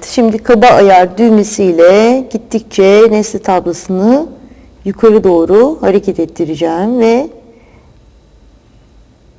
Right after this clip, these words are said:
nesneyi gördüğüm anda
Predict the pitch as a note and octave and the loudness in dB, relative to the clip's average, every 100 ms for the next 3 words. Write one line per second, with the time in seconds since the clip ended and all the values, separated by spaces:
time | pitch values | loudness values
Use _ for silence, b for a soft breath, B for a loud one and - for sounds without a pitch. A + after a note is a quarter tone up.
0 | _ _ _ _ _ _ A3 B3+ - G#3 | _ _ _ _ _ _ -2 -2 -2 -6
1 | G3 G#3+ A3 G#3+ D#4+ D#4 A3 G3 F3 F3+ | 0 2 2 2 -2 0 0 0 0 0
2 | A#3 D#4+ | 0 -4